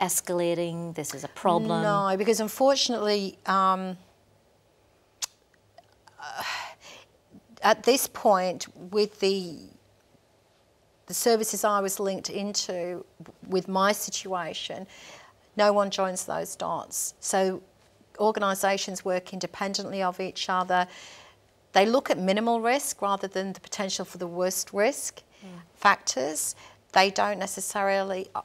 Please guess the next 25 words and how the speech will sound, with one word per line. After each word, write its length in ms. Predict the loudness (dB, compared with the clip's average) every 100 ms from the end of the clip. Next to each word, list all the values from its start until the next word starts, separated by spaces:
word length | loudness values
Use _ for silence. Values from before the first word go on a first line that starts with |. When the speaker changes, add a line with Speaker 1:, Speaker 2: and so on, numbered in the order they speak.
| -2
Speaker 2:
they're 140 | 0
not 220 | 2 0 2
able 360 | 2 2 -2 -4
to 180 | -6
necessarily 760 | -4 -6 -6 -8 -4 -2 -2 -2
look 400 | 2 2 0 0
at 400 | 0 0 -2 -6 -6 -20 -20 _ _ -2
what 220 | 2 2
might 380 | 4 2 2 -2
happen 680 | 0 0 0 -2 -2 -2 -8 _ _ _ _ _ _ _ _ _ _ _ _ _ _ _ -18 -18 _ _ _ _
they 120 | -4
can 180 | -4 -4
only 120 | -2
do 120 | -2 -4
something 300 | -4 -6 -6
when 220 | -6 -8 -10
something 320 | -8 -6 -8
has 360 | -8 -6 -6
happened. 640 | -8 -8 -10 -12 -16 -10 -8
And 100 | -6
unfortunately, 800 | -8 -2 -2 -2 -8 -8 -10 -10
my 220 | -6 -6
thoughts 440 | -6 -8 -6 -6
are 240 | -6 -6 -6
that, 260 | -6 -10